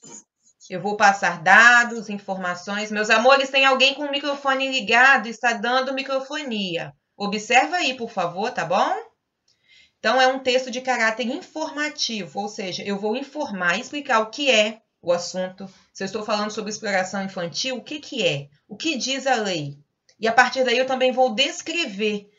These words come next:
como alguns países lidam com isso, como a lei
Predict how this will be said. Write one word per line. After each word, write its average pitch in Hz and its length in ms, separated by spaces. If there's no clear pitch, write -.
como 320 400
alguns 247 380
países 208 680
lidam 185 560
com 180 200
isso, 185 540
como 277 460
a 208 120
lei 220 540